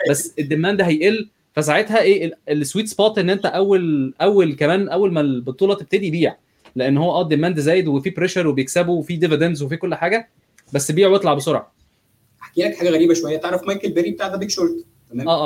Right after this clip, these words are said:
Speaker 1: اه، اه.
Speaker 2: النهارده مايكل بيري م-، مشورت سهم تسلا. يعني ايه مشورت؟ يعني بيقول: "انا اتوقع ان سهم ش-،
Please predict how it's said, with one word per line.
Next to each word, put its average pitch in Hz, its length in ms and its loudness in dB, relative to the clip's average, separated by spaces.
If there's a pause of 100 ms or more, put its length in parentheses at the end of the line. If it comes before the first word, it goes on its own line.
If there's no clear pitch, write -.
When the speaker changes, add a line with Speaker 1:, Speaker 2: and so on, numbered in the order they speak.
(120)
Speaker 1:
اه، 120 80 -14
اه. 117 80 -20 (380)
Speaker 2:
النهارده 220 360 2
مايكل 233 260 -2
بيري 208 400 0
م-، 143 140 -4 (340)
مشورت 226 600 0
سهم 196 300 0
تسلا. 160 360 -2
يعني 120 260 -4
ايه 170 220 6
مشورت؟ 139 340 -4
يعني 127 140 -2
بيقول: 160 400 0
"انا 143 200 -2
اتوقع 160 380 0
ان 131 140 -4
سهم 170 180 4 (140)
ش-، 196 60 -6